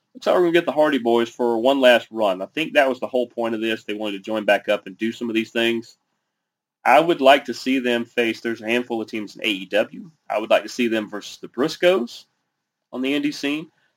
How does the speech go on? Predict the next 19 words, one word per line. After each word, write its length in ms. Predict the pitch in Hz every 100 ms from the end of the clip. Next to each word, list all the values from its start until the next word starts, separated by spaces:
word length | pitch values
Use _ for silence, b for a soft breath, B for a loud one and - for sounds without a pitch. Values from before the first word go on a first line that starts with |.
| _ -
Uh, 240 | 107 110
there, 200 | 131 139
there's 340 | 113 143 143
a 60 | 135
couple 400 | - 170 185 185
different 360 | 147 147 131 107
matchups 500 | 117 - 127 127 -
I 160 | 117
would 160 | 123 113
like 200 | 110 110
to 60 | 110
see, 440 | - 110 101 98
and 100 | 101
hopefully 340 | 123 151 170
we 60 | 139
get 140 | 147
to 60 | 127
see 220 | - 131
it, 160 | 110